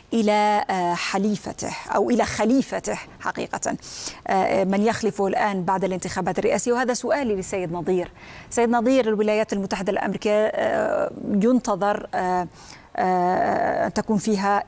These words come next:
إدارة جديدة ورئيس جديد، بالتأكيد لن تتحول، آه، آه، الملفات سريعا للإدارة الجديدة بعد ظهور النتائج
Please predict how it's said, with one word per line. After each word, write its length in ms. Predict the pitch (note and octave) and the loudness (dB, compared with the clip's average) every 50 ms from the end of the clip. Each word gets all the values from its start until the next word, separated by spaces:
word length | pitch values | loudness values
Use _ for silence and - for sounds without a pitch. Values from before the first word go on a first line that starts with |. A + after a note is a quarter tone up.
| - | -2
إدارة 300 | A3 F#3 E3+ G3 G3+ G3+ F#3 | -2 0 2 2 2 0 0
جديدة 460 | E3 F#3 F3+ F#3 A#3 C4 C4 A#3 A3 | 0 0 0 2 2 2 4 2 2
ورئيس 360 | G3 F#3+ G3 - - - - | 0 0 -2 -2 -2 -4 -4
جديد، 480 | F3 F#3 F3+ E3 G3 A3 B3+ C#4 B3 A3 | -4 -6 -6 -4 -2 0 0 0 0 0
بالتأكيد 560 | G#3+ A3+ - A#3+ A3+ A3+ - B3+ B3+ C4 G3+ | -2 0 0 -2 -2 0 0 2 2 2 2
لن 280 | G#3 G#3 A3+ B3 B3 A3+ | 2 2 2 2 0 0
تتحول، 580 | A#3+ A3 - G#3 - - A3 G#3+ A#3 A3+ A3+ - - - - - - - - | 0 -2 -2 -2 -2 0 0 2 2 0 0 -4 -8 -14 -18 -18 -18 -12 -6
آه، 40 | - | -4
آه، 800 | G3 F#3 F#3+ - G3 F#3+ F#3 F#3 F3+ F3+ F3+ F3+ F3+ F3 F3 F3+ | -2 0 2 2 2 2 0 0 0 0 0 0 -2 -2 -2 -2
الملفات 680 | F3 F#3 F#3 F#3+ G3 G3+ G3+ - - A3+ G#3+ G#3+ G#3 | -2 0 0 2 2 2 0 0 0 0 0 0 0
سريعا 380 | - - G#3+ G3+ A3 G#3+ F#3 F#3+ | 0 -2 0 0 0 0 -2 -2
للإدارة 440 | G3 F#3+ - - G#3 E3+ G3 F#3+ G3+ | -4 -4 -2 -2 -2 -2 -2 -2 -2
الجديدة 440 | F#3+ F3 F#3+ F#3 G#3 G#3+ G3 G3+ G3 | -2 -2 -2 0 0 0 2 0 0
بعد 340 | F3+ F3 G#3 G3 F#3+ F#3+ E3 - | 0 0 0 0 0 -2 -4 -4
ظهور 260 | - F#3+ F#3+ G#3 G3+ G3 | -2 -2 0 0 -2 -2
النتائج 560 | G3 G3 G3 F#3 - G#3+ A3+ - - - | -2 -4 -4 -2 -2 0 0 0 -2 -4